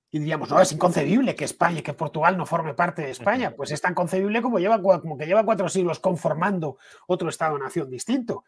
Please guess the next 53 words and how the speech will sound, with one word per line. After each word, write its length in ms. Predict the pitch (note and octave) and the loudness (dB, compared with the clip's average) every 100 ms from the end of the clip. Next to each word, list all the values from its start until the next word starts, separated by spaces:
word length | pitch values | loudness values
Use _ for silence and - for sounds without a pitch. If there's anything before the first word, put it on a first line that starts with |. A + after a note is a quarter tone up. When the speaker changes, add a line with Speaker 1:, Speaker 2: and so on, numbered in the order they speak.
| - | -8
Speaker 1:
y 60 | |
nos 140 | D#3 - | -8 -6
parece 300 | - C#3 F3 | -10 -6 -6
lo 140 | - | -4
normal. 460 | - C#3 G#3+ - - _ _ | -6 0 2 2 -4 _ _
Speaker 2:
Bueno, 200 | F#3+ G2 | -12 -8
toda, 280 | - G#2 G#2+ | -4 -2 -2
Speaker 1:
Pensemos 260 | F3 F3+ C3 | 0 0 0
Speaker 2:
to-, 280 | - - - - | -4 -6 -10 -10
toda 200 | - D#3+ | -2 0
la 60 | A#2 | 0
hispanidad, 520 | - G2+ F#2 A#2 C3+ | -4 -10 -4 -2 -2
¿no? 180 | G#2 D#3 | -4 -12
Que 80 | A2+ | -12
se 120 | - | -10
ha 20 | |
ido 160 | G2 G2+ | -10 -8
secesionando 640 | G#2+ G2 G2+ G#2 G#2 G2+ | -10 -8 -6 -6 -6 -6
en 60 | G2+ | -8
su 180 | - G2 | -8 -4
Speaker 1:
Claro. 280 | G2 - - | -2 0 2
Speaker 2:
momento. 240 | - - - _ _ | 2 -2 -12 _ _
Hispanoamérica, 880 | - - G2+ G#2+ A#2 B2 D3 D#3+ D#3+ | -6 -4 0 2 2 6 6 6 2
pues 340 | D#2+ - - - | -10 -12 -16 -12
si 120 | - | -6
no 140 | G2+ | -6
se 80 | G2+ | -4
hubiese 400 | G2 G2 G2 G2 | 0 2 2 0
Speaker 1:
Ok. 60 | G2 | -4
Speaker 2:
separado, 440 | A2 A2 A#2 B2+ C3+ | -4 0 4 6 4
hoy 80 | |
serían 280 | A2+ A2+ A2 | 4 2 2
provincias, 840 | G2+ A#2 E3 - F3 G#3 D3+ - _ | 2 2 2 2 0 0 -4 -18 _
como 160 | G2+ F2 | -12 -12
de 0 | |
Speaker 1:
Y 60 | F#2 | -8
ya 40 | |
Speaker 2:
España, 400 | G2+ B2+ B2+ D3+ | -2 2 2 2
Speaker 1:
está. 180 | G#3 - _ _ _ - | 0 -2 _ _ _ -2
Speaker 2:
desde 200 | A2+ G#2+ | 2 4
Speaker 1:
Y 20 | |
Speaker 2:
hace 140 | - | 4
Speaker 1:
fuera. 60 | A#3+ | 6
Speaker 2:
siglos, 360 | D#3+ D#3+ G3+ G#2 | 8 8 8 6
además. 460 | F#2+ G#2+ G3+ - - | 4 2 0 -2 -14
Ahí 160 | - D#3+ | -12 -8
sí 80 | - | 0
Speaker 1:
Y 40 | |
Speaker 2:
que 60 | F3+ | 2
Speaker 1:
no 80 | A3+ | 4
hubiera 100 | A#3+ | 4
Speaker 2:
diríamos, 140 | F3+ | 4
Speaker 1:
pasado 140 | D#3 | 2